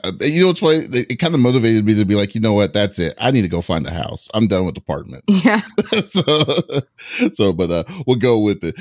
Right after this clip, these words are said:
Speaker 1: But then I'm really glad that I'm able to geek out with you today. Uh,
Speaker 2: Yeah.
Speaker 1: so let's get this, yeah, let's get this party started. Um, so why don't you tell us a little bit about yourself? Like, who is Danielle McCrae, and, uh, what have you, what g-, what got you into voice acting?
Speaker 2: Um,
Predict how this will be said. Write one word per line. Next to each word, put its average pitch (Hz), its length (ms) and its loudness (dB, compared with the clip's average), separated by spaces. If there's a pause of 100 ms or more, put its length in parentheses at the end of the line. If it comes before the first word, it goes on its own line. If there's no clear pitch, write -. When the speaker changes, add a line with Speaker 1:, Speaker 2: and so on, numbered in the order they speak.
(160)
Speaker 1:
But 165 80 2
then 180 180 4
I'm 185 160 0
really 185 200 4
glad 160 200 2
that 156 60 2
I'm 151 100 2
able 151 160 2
to 131 80 -2
geek 131 200 0
out 123 160 2
with 123 160 2
you 123 80 0
today. 120 420 2 (180)
Uh, 208 60 0 (140)
Speaker 2:
Yeah. 254 220 4
Speaker 1:
so 147 120 2
let's 170 300 2
get 196 180 -2
this, 160 380 0
yeah, 120 320 2
let's 160 200 2
get 247 140 -6
this 294 140 -4
party 233 260 2
started. 226 560 0
Um, 139 240 2
so 180 340 -2
why 175 140 2
don't 247 140 0
you 285 40 -6
tell 269 140 2
us 240 100 0
a 214 40 -4
little 226 160 2
bit 214 120 2
about 175 240 2
yourself? 117 360 2
Like, 117 160 0
who 247 160 -2
is 294 120 0
Danielle 147 300 2
McCrae, 107 500 2
and, 101 160 2
uh, 110 120 2
what 170 160 0
have 214 120 -4
you, 180 120 -4
what 123 380 0 (140)
g-, - 100 -10 (180)
what 190 320 0
got 202 220 -2
you 143 280 2
into 120 300 2
voice 110 280 2
acting? 80 340 -6 (760)
Speaker 2:
Um, 233 500 2